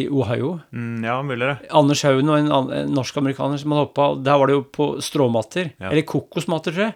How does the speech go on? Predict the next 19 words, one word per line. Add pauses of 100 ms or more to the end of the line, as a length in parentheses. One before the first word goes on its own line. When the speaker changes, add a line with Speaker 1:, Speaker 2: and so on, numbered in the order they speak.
Speaker 2:
Ja. (200)
Speaker 1:
Så,
så
de
kjørte,
og
det
var
livsfarlig,
og
så
du
bildet
som
var
fra
Pa-,
Paris,
da?